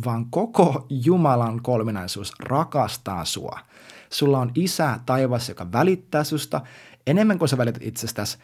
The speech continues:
Hänen poika rakastaa sua, hänen henki rakastaa sua. Koko Jumalan kolminaisuus rakastaa sua. Joten mitä sä tästä jaksosta tänään sait? Sä tai-, sait tästä muun muassa sen, että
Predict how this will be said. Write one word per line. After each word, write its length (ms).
Hänen 260
poika 300
rakastaa 400
sua, 360
hänen 220
henki 300
rakastaa 420
sua. 220
Koko 280
Jumalan 400
kolminaisuus 640
rakastaa 760
sua. 300
Joten 180
mitä 180
sä 80
tästä 240
jaksosta 360
tänään 280
sait? 320
Sä 60
tai-, 280
sait 240
tästä 220
muun 200
muassa 200
sen, 240
että 240